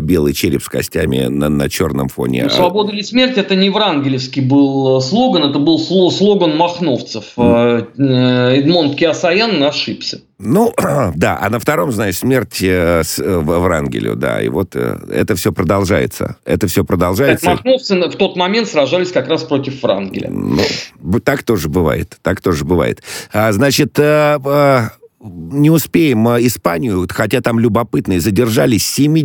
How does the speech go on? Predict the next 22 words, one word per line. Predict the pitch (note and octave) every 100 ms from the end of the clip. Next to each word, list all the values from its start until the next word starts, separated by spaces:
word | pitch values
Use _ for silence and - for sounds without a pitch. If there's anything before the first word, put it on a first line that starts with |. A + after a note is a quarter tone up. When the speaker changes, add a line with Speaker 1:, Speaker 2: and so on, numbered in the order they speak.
| B2 G#2 A2
Speaker 1:
семидесятичетырехлетнего | - B2+ B2+ A#2 - A#2+ A#2+ G2+ E2+
дедушку | F2 D3+ B2 - - - - - -
по | A2
подозрению | - A2+ A2+ G#2 D3 C#3 A2+
в | F#2+
отправке | F2+ C3 A#2+ - -
посылок, | F2 G2 B2 A#2+ F#2+
значит, | E2+ D#2+ D2+ - F#2
э, | D2
со, | -
со | F#2 -
взрывчаткой, | E2 G2 F#2+ G#2+ D#2+ - B1 A1+ - -
э, | - D#2
премьер-министру, | - - F#2+ F#2 F#2 F#2+ C#3 A#2+ -
там, | F2 E2
Минобороны, | E2 F2 D#2 D2+ A#1+ F#2+
посольству | D2 C#2 E2+ -
Украины. | - F#2+
Семьдесят | F2 - C#3+ D#3+ D3 - G2+
четыре, | - - B2+ A2+ E2+ - -
э, | - G2
деду | F2 B2+ B2+